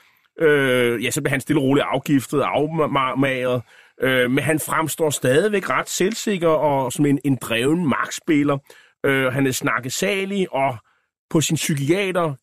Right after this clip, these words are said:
doktor Kelle, der virker han, øh, faktisk meget, øh, fascinerende.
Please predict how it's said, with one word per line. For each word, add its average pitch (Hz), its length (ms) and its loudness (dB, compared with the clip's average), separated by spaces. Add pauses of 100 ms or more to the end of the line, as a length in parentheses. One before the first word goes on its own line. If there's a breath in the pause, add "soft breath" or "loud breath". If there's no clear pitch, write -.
(100)
doktor 139 220 -4
Kelle, 135 340 0
der 156 120 0
virker 131 380 0
han, 131 300 0
øh, 120 100 -2
faktisk - 480 -10
meget, 113 400 -6 (380 soft breath)
øh, 135 100 -2
fascinerende. 190 880 0